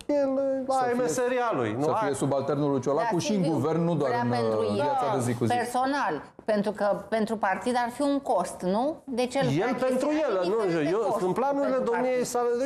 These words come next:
Speaker 1: eu așa știu.
Speaker 3: Bun.
Speaker 1: S-ar putea să
Speaker 3: Și
Speaker 1: nu fie
Speaker 3: nu
Speaker 1: așa,
Speaker 3: știu,
Speaker 1: dar
Speaker 3: știu
Speaker 1: mă
Speaker 3: la fel, dar ce mai știu eu și poate că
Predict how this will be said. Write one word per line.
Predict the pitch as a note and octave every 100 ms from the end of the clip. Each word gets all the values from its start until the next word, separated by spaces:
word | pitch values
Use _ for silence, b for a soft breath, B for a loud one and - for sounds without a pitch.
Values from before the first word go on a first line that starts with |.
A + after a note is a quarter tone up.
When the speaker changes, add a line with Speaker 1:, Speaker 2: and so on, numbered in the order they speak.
| C#4
Speaker 1:
eu | D4
așa | C4 C4+
știu. | C4+ -
Speaker 3:
Bun. | - - -
Speaker 1:
S-ar | A3
putea | A3 A3+
să | -
Speaker 3:
Și | G#3+
Speaker 1:
nu | G3
fie | G3+
Speaker 3:
nu | F#3+
Speaker 1:
așa, | -
Speaker 3:
știu, | B3+
Speaker 1:
dar | B3
Speaker 3:
știu | A#3+
Speaker 1:
mă | C4 D4
Speaker 3:
la | C#4+
fel, | C4+ G#3
dar | G#3 G#3
ce | - B3 B3+
mai | A#3+
știu | - A#3+ A#3
eu | A3
și | A3
poate | G3+ G3 F#3+
că | F3+